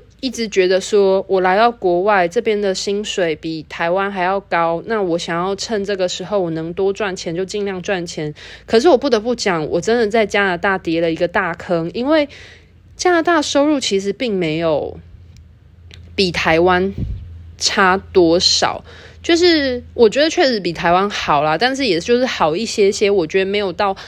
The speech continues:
好很多。然后我那时候花了很多时间，就是，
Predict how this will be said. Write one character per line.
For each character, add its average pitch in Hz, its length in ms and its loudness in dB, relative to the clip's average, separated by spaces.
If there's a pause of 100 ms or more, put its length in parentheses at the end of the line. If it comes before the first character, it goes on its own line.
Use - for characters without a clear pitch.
(140)
好 165 260 -2
很 156 400 -4
多。 165 280 -2
然 190 100 -4
后 262 240 -2 (800)
我 214 260 4
那 294 220 2
时 240 180 2
候 220 800 4 (140)
花 262 260 2
了 269 140 4
很 190 160 -4
多 214 180 2
时 175 220 -4
间， 185 320 0
就 214 100 -2
是， 185 560 0